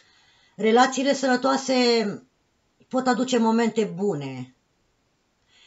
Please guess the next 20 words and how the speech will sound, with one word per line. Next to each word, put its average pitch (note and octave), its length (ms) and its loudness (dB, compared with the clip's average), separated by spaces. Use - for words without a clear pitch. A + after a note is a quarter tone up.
dar A3 400 0
și C4 560 -2
resurse A3+ 720 0
în F#3 80 -6
momentele F#3+ 520 -2
de F#3 100 -2
nevoie, D#3+ 680 -6
un G3+ 160 -2
plus A#3+ 220 0
de B3 60 2
rezistență A#3 640 0
în A3 80 0
momentele A3 480 -2
de A3 120 -2
stres G#3+ 480 -4
și E3 600 -8
chiar F#3+ 180 0
o F#3+ 100 2
longevitate F#3 800 -4
crescută F3 840 -8